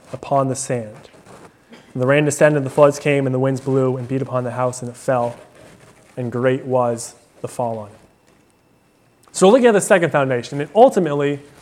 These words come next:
ultimately, the foundation of the second house was kind of nothing. Right? You say, "Well,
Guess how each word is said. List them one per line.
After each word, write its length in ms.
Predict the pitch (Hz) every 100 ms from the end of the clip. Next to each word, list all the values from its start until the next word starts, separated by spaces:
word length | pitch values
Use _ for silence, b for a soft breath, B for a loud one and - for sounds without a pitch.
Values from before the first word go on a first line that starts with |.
| _ - -
ultimately, 520 | - 214 185 147 151 139
the 80 |
foundation 680 | 135 170 185 175 170 165 151 147
of 380 | 139 135 135 - - _ _ _ -
the 100 | 135
second 340 | 170 147 127
house 300 | 131 127 -
was 80 | 127
kind 200 | - 135
of 80 | 127
nothing. 300 | 120 117 - _ _ _ _ _ _ -
Right? 100 | 156
You 60 |
say, 160 | 151 185
"Well, 380 | 170 165 156